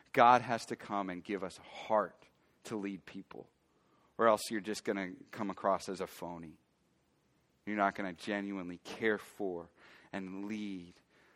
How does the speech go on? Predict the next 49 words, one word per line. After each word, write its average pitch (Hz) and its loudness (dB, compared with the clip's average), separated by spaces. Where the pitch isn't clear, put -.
people. - -10
So, 95 -4
I 113 -4
beg 101 -6
you 98 -10
to 90 -14
just - -14
ask 95 -6
God. 95 -6
Maybe 107 -6
you're 110 -2
there 107 4
and 98 -2
you're 101 0
like, 92 2
"I 113 -6
just, 104 -10
I'm, 98 -6
I - -8
don't 131 2
have 120 4
a 101 0
heart 98 2
for 98 -2
it. 90 -8
And 101 -8
I 101 -6
never 117 -2
may, 120 2
or 123 10
I 123 10
did 151 8
at 131 10
one 156 8
point, 135 4
but 127 8
I 123 6
don't 156 6
have 147 8
a 123 8
heart 131 8
to 123 0
lead 123 0
anymore, 117 0
and 113 2
I 107 2
need 123 2
one 127 2
again." 101 -8